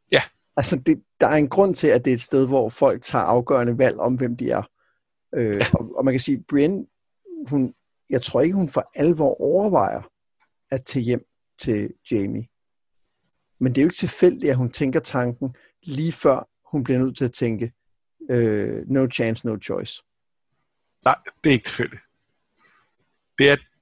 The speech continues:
Speaker 1: vi skal lige have ridset op, hvad det er, hun potentielt fravælger ved at gå ud her.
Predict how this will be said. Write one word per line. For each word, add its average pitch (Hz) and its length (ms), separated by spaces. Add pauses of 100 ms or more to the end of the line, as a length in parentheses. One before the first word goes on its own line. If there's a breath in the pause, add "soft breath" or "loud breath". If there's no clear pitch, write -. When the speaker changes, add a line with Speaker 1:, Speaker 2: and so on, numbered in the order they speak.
Speaker 1:
vi 147 80
skal 160 180
lige 180 300
have 139 180
ridset 151 260
op, 139 160 (460 loud breath)
hvad 147 220
det 156 140
er, 139 120
hun 139 140
potentielt - 460
fravælger 127 540
ved 117 160
at 123 260 (320)
gå 135 100
ud 135 140
her. 120 160